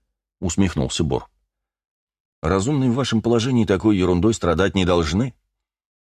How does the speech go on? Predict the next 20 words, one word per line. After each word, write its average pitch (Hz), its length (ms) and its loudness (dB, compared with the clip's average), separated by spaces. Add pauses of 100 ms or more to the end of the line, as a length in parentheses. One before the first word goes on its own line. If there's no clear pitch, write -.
(140)
Но 123 320 4
в 165 80 -10
чём-то 185 260 -4
вы, 180 80 -2
конечно 170 400 -2
же, 151 80 0
правы, 139 400 2
поэтому 85 300 0
я 87 120 4
смиренно 90 560 2
прошу 95 360 0
организовать 92 540 2
судебный 87 420 0
процесс 82 480 -2
там, 85 280 0
где 69 200 -2
он 76 100 -2
проходил 78 420 0
над 73 200 -4
Дижаром, 95 500 0